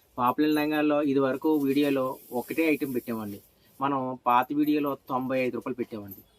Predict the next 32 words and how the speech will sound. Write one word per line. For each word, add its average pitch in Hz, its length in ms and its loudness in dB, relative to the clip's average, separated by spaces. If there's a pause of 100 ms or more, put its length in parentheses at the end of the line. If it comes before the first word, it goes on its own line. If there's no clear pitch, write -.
(320)
అదే 131 260 2
క్వాలిటీ 143 680 0 (640)
నెంబర్ 135 320 0
వన్ 151 180 2
క్వాలిటీ 135 500 -2 (120)
సైజు 135 380 -2
త్రీ 135 260 -2
ఎక్స్ఎల్. 127 460 -2 (320)
ఈ 143 220 4
ఆయాలు 139 480 4
పెట్టిన 147 360 -2
వీడియో 143 560 0 (160)
మొదలు 139 480 -2
ఈ 139 240 4
రోజు 156 280 4
వరకు 151 300 2
కూడా 147 460 -2 (100)
రేటు 143 380 2 (160)
పెరిగినా 143 600 0 (440)
అదే 131 260 4
రకంగా 151 360 2
మనం 143 180 0
సప్లై 127 300 -8
చేస్తున్నామండి. 110 480 -8 (340)
కారణం 127 380 0 (400)
మన 123 200 -2
షాప్ 131 240 -2 (120)
గుడ్ 127 160 -4
విల్ 143 180 0
పాడవకుండా 117 420 -2
ఉండడం 104 280 -10
కోసం. 110 200 -16